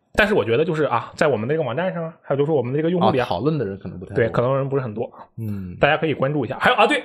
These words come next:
Speaker 1: 顺便再说一下这个G T A Online 周报啊，再说一句，就是最近啊，大家如果想赚钱的话，可以在里面搞一些事情。是这样啊，每周四下午呢，这个G T A Online 会更新。然后呢，你在这个更新之前啊，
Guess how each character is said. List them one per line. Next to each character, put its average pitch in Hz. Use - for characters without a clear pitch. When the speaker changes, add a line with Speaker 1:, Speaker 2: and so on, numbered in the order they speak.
Speaker 1:
顺 226
便 214
再 214
说 190
一 160
下 151
这 -
个 156
G 190
T 202
A 196
Online 196
周 156
报 170
啊， -
再 170
说 165
一 139
句， 110
就 226
是 220
最 240
近 220
啊， 151
大 170
家 185
如 196
果 220
想 190
赚 190
钱 127
的 135
话， 143
可 -
以 165
在 156
里 131
面 127
搞 110
一 117
些 165
事 -
情。 -
是 185
这 196
样 -
啊， 113
每 151
周 240
四 311
下 294
午 151
呢， 139
这 185
个 165
G 214
T 202
A 202
Online 202
会 160
更 180
新。 -
然 156
后 392
呢， 320
你 143
在 196
这 277
个 262
更 294
新 269
之 254
前 120
啊， 139